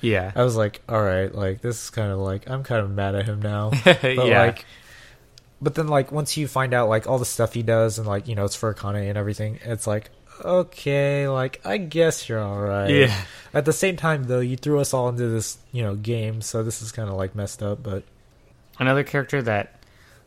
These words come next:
Speaker 1: I'm not sure I feel about or don't really have that many feelings is,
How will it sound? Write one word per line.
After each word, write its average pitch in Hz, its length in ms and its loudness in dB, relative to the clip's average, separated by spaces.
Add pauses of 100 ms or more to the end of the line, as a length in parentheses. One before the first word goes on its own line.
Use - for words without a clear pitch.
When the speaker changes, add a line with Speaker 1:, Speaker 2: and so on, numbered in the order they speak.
(160)
Speaker 1:
I'm 110 80 -2
not 113 160 2
sure 123 160 4
I 113 60 6
feel 120 160 0
about 113 320 0 (260)
or 107 120 2
don't 104 160 2
really 104 160 0
have 104 160 -4
that 104 160 0
many 110 160 0
feelings 113 320 -2
is, 95 200 -8